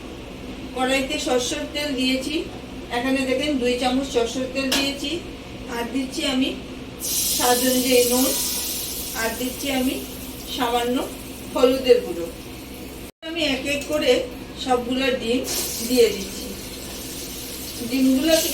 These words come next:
একটু আমি একটু ছিঁড়ে ছিঁড়ে নিচ্ছি কাঁটা চামচ দিয়ে, যে যাতে মশলাটা ডিমের ভিতরে ঢুকে যায়। ডিমগুলো ভাজা হয়ে গেছে, আমি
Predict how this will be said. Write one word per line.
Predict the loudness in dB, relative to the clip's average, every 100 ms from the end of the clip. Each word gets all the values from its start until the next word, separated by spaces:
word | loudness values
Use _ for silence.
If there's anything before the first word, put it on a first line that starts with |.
| -2
একটু | -4 -4 -4 -4 -6 -6 -6 -8 -8 -6 -4 0
আমি | 0 0 -2 -6 -6 -6 -4
একটু | -2 -2 0
ছিঁড়ে | 2 4 4
ছিঁড়ে | 2 2 4
নিচ্ছি | 4 2 0 -2
কাঁটা | 0 0 2
চামচ | 0 0 0 0
দিয়ে, | 0 0 -2 -6 -8 -6 -6 -4 -4 -6 -6 -6 -6 -8 -8 -6 -6 -2
যে | 2 2 4
যাতে | 2 2 0 -2 -4 -6 -4 -2
মশলাটা | -2 0 -2 -2 0 0
ডিমের | 2 6 6 6
ভিতরে | 2 4 4 2 -4 -6 -6 -4
ঢুকে | 0 4 4 2
যায়। | -2 -6 -10 _ -16 -4
ডিমগুলো | 2 4 4 2 4 4
ভাজা | 4 4 4
হয়ে | 6 4 2
গেছে, | 0 -2 -4 -6 -14 -16 -10 -2
আমি | 0